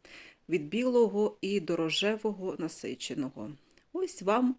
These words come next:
карликовий Little Joker.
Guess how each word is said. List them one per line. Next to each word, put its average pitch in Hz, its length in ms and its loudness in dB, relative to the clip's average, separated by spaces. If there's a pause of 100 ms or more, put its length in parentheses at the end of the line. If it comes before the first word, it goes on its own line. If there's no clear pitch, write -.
карликовий 143 800 -6 (540)
Little 170 460 -2
Joker. 147 400 -2